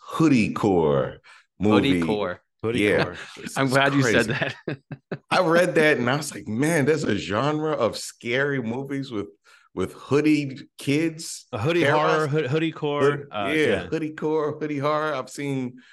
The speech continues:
Speaker 1: many variations, but this is the two thousand eight movie. Um, yeah, it, it, it, it's a,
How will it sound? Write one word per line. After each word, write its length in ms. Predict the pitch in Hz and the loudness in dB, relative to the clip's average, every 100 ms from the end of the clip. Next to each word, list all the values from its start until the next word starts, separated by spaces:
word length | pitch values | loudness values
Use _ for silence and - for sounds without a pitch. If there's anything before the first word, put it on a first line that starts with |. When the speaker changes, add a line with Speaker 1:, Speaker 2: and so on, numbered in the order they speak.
| _ - | _ -6
Speaker 1:
many 220 | 117 127 | -4 -2
variations, 680 | 117 113 101 110 110 80 69 | -2 -2 -2 -4 -6 -12 -14
but 160 | 85 | -10
this 220 | 101 104 113 | -6 -6 -6
is 140 | 101 | -8
the 80 | 104 | -10
two 200 | 110 110 | -8 -4
thousand 420 | 101 101 92 90 | -2 -2 -2 -6
eight 340 | 95 95 - _ _ _ _ _ _ | -4 -6 -8 _ _ _ _ _ _
movie. 720 | 87 98 104 98 92 90 90 - | -4 0 0 0 -2 -2 -6 -8
Um, 600 | - 87 82 80 80 82 _ _ _ _ _ _ _ _ _ _ | -6 -4 -4 -8 -12 -16 _ _ _ _ _ _ _ _ _ _
yeah, 420 | 117 127 85 78 | -2 0 0 -2
it, 120 | 90 - - - - - _ | -4 -8 -20 -18 -20 -20 _
it, 80 | 92 101 101 | -10 -10 -4
it, 280 | 110 113 - | -4 -6 -10
it's 320 | 107 123 - | -8 -8 -4
a, 480 | 147 143 143 135 | -2 0 -2 -6